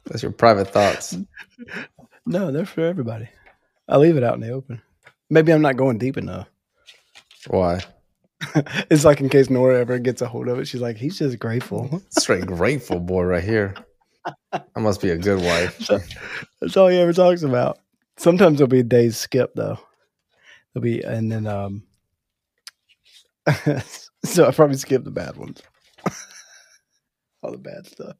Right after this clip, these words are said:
Speaker 2: Uh, but I haven't done anything this week, man.
Speaker 1: Did you get to post at all?
Speaker 2: Just taking, just taking care of family. What? Uh, no, I didn't.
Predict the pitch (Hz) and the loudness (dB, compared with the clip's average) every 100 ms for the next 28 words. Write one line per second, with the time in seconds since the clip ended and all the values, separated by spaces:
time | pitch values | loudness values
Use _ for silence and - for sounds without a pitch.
0 | _ _ _ - - - - 160 170 143 | _ _ _ -16 -12 -12 -12 -8 -2 0
1 | 139 135 165 185 117 135 120 101 107 113 | 0 4 4 4 2 2 0 -2 -4 -6
2 | 117 123 123 - 117 123 113 127 135 117 | -6 -8 -10 -10 -8 -2 2 2 4 4
3 | 139 - 180 190 165 131 135 - _ _ | 4 2 0 -2 -8 -10 -10 -12 _ _
4 | _ _ _ _ _ _ - - 147 139 | _ _ _ _ _ _ -20 -10 -10 -6
5 | 135 120 131 147 127 147 - 147 139 123 | -4 -2 -2 -4 -2 0 0 2 4 4
6 | 117 151 123 113 131 104 | 2 0 0 -4 -6 -8